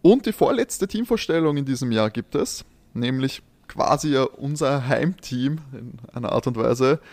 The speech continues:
Red Bull Racing steht an. Bevor wir die Präsentation jetzt im Detail angehen, wollte ich euch mal fragen, ohne dass wir jetzt zu viel vorwegnehmen, wie habt ihr die Shows, also die Präsentation, wahrgenommen? Haben sie euch da Lust auf den Saisonstart gemacht oder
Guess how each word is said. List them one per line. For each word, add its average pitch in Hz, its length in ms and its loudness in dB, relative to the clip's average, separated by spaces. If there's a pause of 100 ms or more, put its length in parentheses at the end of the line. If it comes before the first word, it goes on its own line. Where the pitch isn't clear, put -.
(320)
Red - 220 -2
Bull 131 220 4
Racing 110 560 0 (280)
steht - 380 -12
an. - 140 -10 (360)
Bevor 135 280 4
wir 180 80 6
die 180 60 2
Präsentation 151 600 0
jetzt 147 160 0
im 139 320 -4
Detail 117 340 2
angehen, 117 560 0 (400)
wollte 117 220 -2
ich - 200 -14
euch 123 220 2
mal 135 100 2
fragen, 139 560 -2
ohne 135 280 0 (340)
dass 120 160 -8
wir 127 80 -2
jetzt - 160 -8
zu 120 100 -6
viel 123 160 -4
vorwegnehmen, 147 800 0 (180)
wie 135 240 -4
habt - 240 -2
ihr 139 80 2
die 127 300 -2
Shows, 123 420 0
also 117 160 -2
die 120 80 -4
Präsentation, 127 580 -6
wahrgenommen? 135 720 0
Haben - 140 -6
sie 135 120 -2
euch 127 160 0
da 131 200 2
Lust 139 340 0
auf 165 120 -2
den 160 100 -4
Saisonstart 165 580 -2
gemacht 160 440 -2
oder 147 380 4